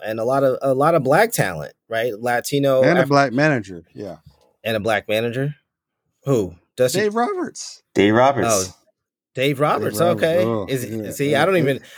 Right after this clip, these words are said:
Speaker 1: Only person I can think of
Speaker 2: He's,
Speaker 1: managing
Speaker 2: what is he,
Speaker 1: is
Speaker 2: black
Speaker 1: the
Speaker 2: and Japanese?
Speaker 3: Yes, yes, black and Japanese. That's right.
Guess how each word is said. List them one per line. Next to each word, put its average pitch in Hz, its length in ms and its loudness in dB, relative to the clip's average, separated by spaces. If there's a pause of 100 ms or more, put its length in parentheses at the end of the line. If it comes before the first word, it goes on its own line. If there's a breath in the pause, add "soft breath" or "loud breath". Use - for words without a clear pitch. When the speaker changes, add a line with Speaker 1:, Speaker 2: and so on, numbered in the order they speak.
Speaker 1:
Only 208 260 4
person 185 280 0
I 175 100 2
can 160 100 -4
think 208 160 2
of 170 80 2
Speaker 2:
He's, 151 60 0
Speaker 1:
managing 180 260 4
Speaker 2:
what - 140 6
is 135 60 4
he, 160 60 2
Speaker 1:
is - 60 -4
Speaker 2:
black 175 220 4
Speaker 1:
the 185 60 -2
Speaker 2:
and 160 80 -4
Japanese? 170 680 -2 (140)
Speaker 3:
Yes, 131 320 0
yes, 95 400 0
black 113 200 2
and 120 100 -2
Japanese. 98 400 2
That's 92 140 -4
right. 95 280 2